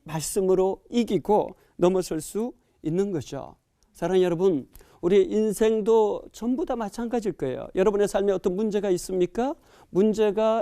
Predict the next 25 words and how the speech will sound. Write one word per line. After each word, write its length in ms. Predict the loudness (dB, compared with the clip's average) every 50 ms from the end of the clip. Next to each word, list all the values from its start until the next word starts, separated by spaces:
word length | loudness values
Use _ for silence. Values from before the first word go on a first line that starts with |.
| -4 -6
있을 300 | -8 -8 -6 -6 -6 0
때마다 560 | 0 2 2 2 0 -2 -4 -4 -6 -6 -8 -14 _ _ _ _ _ _ -18
가장 480 | -8 -6 -4 -4 -2 -2 -2 -2 -4
적절한 520 | -4 -4 -4 -4 0 0 2 2 2 2 2
말씀이 440 | 2 0 0 -2 -2 -2 0 0
무엇인지를 880 | 0 0 2 4 4 4 4 2 0 -2 -4 -4 -4 -4 -4 -4 -6 -8 -10 _
찾고 580 | -10 -8 -8 -8 -4 -4 -2 -2 -2 -4 -8 _ _ _ -20 _
그 140 | _ -4 -2
말씀을 800 | 0 0 0 0 0 0 0 0 -2 0 2 2 2 2 0 -2 -2 0
여러분의 480 | 2 2 2 2 2 2 2 4 4
영혼에 460 | 4 4 4 4 2 0 0 -2 -6 -8 -12 _ _ _ _ _ _ _ _ _ _ _
들려주십시오. 720 | -10 -4 -2 -2 -2 -2 -6 -10 -12 -14 -14 -12 -10 -10 -12 -12 -16 _ _ _ _ _ _ _ _ _ _
그 140 | -2 -2 0
일을 220 | 0 0 0 -2
지속 500 | -4 -4 -4 -4 0 0 -2 -2 -2 _
반복 380 | -2 -2 -2 -2 -4 -6 -6 -6
집중함으로써 1000 | -10 -12 -10 -8 -6 -4 -2 -2 -2 -2 -2 -2 -2 -4 -2 0 -2 -2 -2 -4 _ -18 -20 _ _ -6
여러분 240 | -4 -2 0 2 2
영적 540 | 2 2 2 0 0 -2 -2 -2 -4 -4 -4
하수, 380 | -4 -2 0 0 2 2 0 -2 _ _ _ _
매일 460 | -14 -12 -12 -6 -2 2 2 2 2 2
당하고 360 | 0 0 0 2 2 0 -2
사는 240 | -2 -2 -2 -2 -2
삶이 280 | -2 -2 -2 -2 -2 -2
아니라 400 | -2 -2 -4 -2 -4 -4 -4